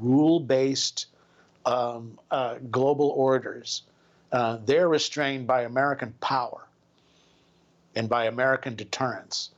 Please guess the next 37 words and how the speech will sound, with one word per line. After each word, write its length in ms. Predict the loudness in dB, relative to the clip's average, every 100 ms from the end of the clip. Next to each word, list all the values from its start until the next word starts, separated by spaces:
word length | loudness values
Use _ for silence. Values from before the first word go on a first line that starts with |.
| _ _ _ -6
And 160 | -4
if 100 | -2
American 680 | -4 0 0 0 -2 -4 0
leadership 580 | 0 2 0 -2 -4 -4
and 100 | -8
deterrence 600 | -8 -4 0 0 -2 -6
fail, 580 | -4 0 0 -2 -8 -12 _ _ _ _ -6
then 180 | -4
they 180 | 0 0
will 200 | 0 -2
dominate 640 | 0 2 2 0 -6 -8
and 140 | -8 -2
they 140 | 0
will 140 | 0 -4
control, 720 | -6 -10 -6 -4 -6 -8 -16 _ _ _ _ _
uh, 260 | -4 -2 -4
the 140 | -4 -2
future. 460 | 0 -2 -2 -8
And 100 | -8
we 100 | -6
don't 300 | -2 -2 -2
want 280 | 0 0 -2
that. 260 | -6 -12 -10
No 220 | -2 0
one 320 | 0 -2 -4
does. 520 | -6 -8 -8 -10 -10 -10 _ _ _ _ _ -6
Uh, 280 | -4 -2 -4
even, 500 | 0 0 0 -6 -10 -8 -8
<laughs> 140 | -4
even 400 | -2 -2 -2 -8 -16 -2
those 320 | 2 2 0
residing 500 | -2 2 2 2 -2
in 100 | -4
those 240 | 0 0 0
two 160 | -4
countries 600 | -4 -4 -4 -8 -12 -12 _ _ _ _ _ -10 0
don't 340 | 0 0 -4